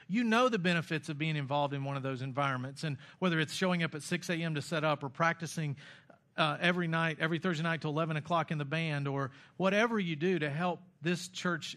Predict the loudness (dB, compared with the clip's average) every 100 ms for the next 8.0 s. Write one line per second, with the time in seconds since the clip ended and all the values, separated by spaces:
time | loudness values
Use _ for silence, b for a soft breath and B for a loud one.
0 | -8 -2 0 2 -2 -6 B B -2 0
1 | 2 4 4 2 0 0 0 -2 -4 -4
2 | -4 -4 -2 0 2 2 2 0 -2 -2
3 | -2 -2 -4 -2 0 2 0 -6 B 4
4 | 4 4 2 2 0 0 -2 -4 0 2
5 | 4 4 2 2 2 0 0 2 0 0
6 | -2 -4 0 0 0 -6 -4 -2 -2 -2
7 | 0 2 0 0 0 0 0 2 0 0